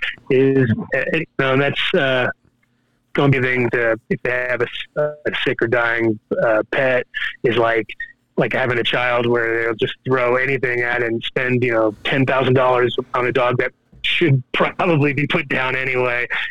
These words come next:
but it's because it's so senti-, you know, there's, like, so much sentimental attachment to that animal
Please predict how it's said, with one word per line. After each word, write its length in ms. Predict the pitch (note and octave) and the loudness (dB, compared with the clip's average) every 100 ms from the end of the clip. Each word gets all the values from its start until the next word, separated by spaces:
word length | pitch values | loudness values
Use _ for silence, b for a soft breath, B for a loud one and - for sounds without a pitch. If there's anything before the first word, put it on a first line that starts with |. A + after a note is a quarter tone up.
| B | B
but 120 | - B2 | -4 -4
it's 80 | A#2+ | -4
because 280 | B2 C3 | -4 0
it's 140 | A#2+ - | 0 0
so 120 | B2+ | -2
senti-, 280 | A#2 B2 D#3 | -2 -2 -2
you 60 | C#3 | 0
know, 100 | A2+ | 2
there's, 160 | A#2 - | 0 0
like, 120 | A2 - | -2 0
so 140 | - | 2
much 300 | C3+ B2 - | 2 2 -2
sentimental 720 | - A#2 A#2+ A#2 A2 A#2 A2+ B2 | -2 0 2 2 4 4 6 4
attachment 500 | B2+ C3 A#2+ - A#2 | 2 0 -2 -2 -2
to 60 | A2+ | 2
that 260 | A2+ G#2+ G#2+ - B B - | 4 2 0 -4 B B -6
animal 480 | C3 A#2+ A2 G#2+ G#2+ | -2 0 2 2 0